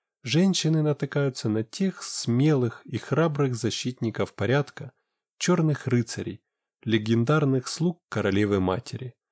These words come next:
Когда это произошло, группа их, готовящаяся и заранее собиравшая припасы для длительного перехода, была разделена на две команды.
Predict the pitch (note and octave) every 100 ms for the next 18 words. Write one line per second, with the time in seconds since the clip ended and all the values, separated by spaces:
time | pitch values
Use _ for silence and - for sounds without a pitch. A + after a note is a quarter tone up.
0 | _ _ _ _ - C3 D3 F#3 D#3+ C#3+
1 | - - G#2+ G2+ A2 - D3 D#3+ D3 -
2 | G2+ B2+ E3+ - G#2 G2+ G#2 G#2+ - D#3+
3 | B2 - - G2+ G#2 - G#2+ - G#2+ A2
4 | B2+ D#3 A#2+ G#2 - G#2+ A#2 D3 C3 -
5 | G2+ - G#2+ C3+ C3 - G#2 G#2 G#2 A#2+
6 | C3+ A2+ G2 G2 F#2+ G#2+ G#2+ - E3+ C#3+
7 | C3+ A2 B2+ F3+ E3+ D#3 C#3+ D3 D3 D3
8 | C3+ G2 F#2 G#2 G#2+ G2+ F#2+ F#2 G2 C3